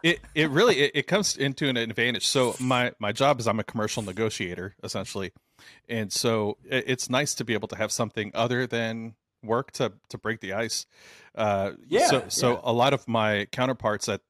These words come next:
Speaker 1: at other companies that I deal with, they all follow me on Instagram, and they're like, you know, when we get together, they're like, "Hey, man, that, that project you were just doing, that's pretty awesome." You know,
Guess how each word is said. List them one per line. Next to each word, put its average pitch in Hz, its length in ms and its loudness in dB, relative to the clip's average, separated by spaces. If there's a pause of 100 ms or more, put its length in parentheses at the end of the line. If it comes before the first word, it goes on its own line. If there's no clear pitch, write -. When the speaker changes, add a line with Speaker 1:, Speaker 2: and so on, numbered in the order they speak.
Speaker 1:
at 101 140 -2
other 101 160 -2
companies 107 360 -4
that 104 100 -4
I 95 80 -4
deal 117 220 0
with, 92 200 -4 (580)
they 113 140 2
all 123 120 4
follow 113 260 2
me 104 120 -4
on 101 100 -2
Instagram, 92 520 -8
and 92 80 -6
they're 101 80 -4
like, 92 200 -6 (220)
you 127 120 -2
know, 107 80 2
when 110 120 2
we 107 60 -2
get 110 140 -4
together, 113 320 -4
they're 101 120 -4
like, 90 160 -6
"Hey, 190 160 -4
man, 180 260 -2
that, 151 180 -4 (100)
that 147 160 -2
project 170 340 -2
you 175 60 -4
were 151 80 -2
just 147 200 -6
doing, 185 160 -2
that's 175 120 -4
pretty 156 200 -8
awesome." 156 380 -4
You 117 80 0
know, 113 140 2